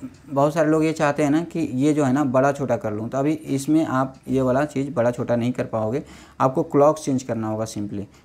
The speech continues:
ठीक है। तो ये देखो, जैसे ही आप बैक करोगे ना, ये क्लॉक आपका सेट हो जाएगा। बाकी इसको मूव करना चाहते हो तो किसी और पे भी लेके जा सकते हो, यहाँ से इस तरह से आप देख सकते हो, और इसको आप यहाँ से होल्ड करके रिमूव भी कर सकते हो।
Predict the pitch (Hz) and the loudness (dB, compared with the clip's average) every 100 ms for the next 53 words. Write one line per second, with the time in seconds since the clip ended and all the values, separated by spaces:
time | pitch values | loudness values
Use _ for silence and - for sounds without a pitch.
0 | - 147 117 107 101 135 135 117 110 127 | -2 0 0 -2 2 2 4 2 0 -2
1 | 127 151 139 135 139 139 127 131 127 110 | 0 0 2 2 2 2 2 0 -2 -2
2 | 113 113 104 - 110 - 95 101 98 95 | -2 -2 -4 -4 -6 -6 -8 -6 -8 -8
3 | - - - - 147 147 170 - 139 147 | -12 -18 -18 2 2 4 0 2 2 4
4 | 160 165 151 151 151 139 143 143 151 139 | 2 2 2 2 0 0 0 -2 -2 -6
5 | 135 135 139 127 117 127 131 131 127 127 | -4 -4 -4 -2 0 0 2 2 0 0
6 | 123 120 120 - 123 120 113 113 - 151 | 0 0 -4 -6 -4 -2 -2 -4 -6 -10
7 | - - 123 - 117 113 147 156 - - | -10 -14 -12 -8 -8 -6 -10 -10 -18 -20
8 | - - - - - _ - - 110 117 | -20 -20 -20 -20 -20 _ -18 -6 -2 -2
9 | 117 - 123 147 - - - - 131 139 | -4 -6 -6 -6 -12 -20 -12 0 2 2
10 | 147 - 160 156 131 131 - 135 127 123 | -2 0 0 2 2 0 -4 -4 -2 -2
11 | 151 139 127 120 120 120 113 110 107 107 | -2 0 0 0 -2 -2 -2 -2 -2 -4
12 | 101 101 107 - 92 92 | -6 -8 -10 -10 -8 -8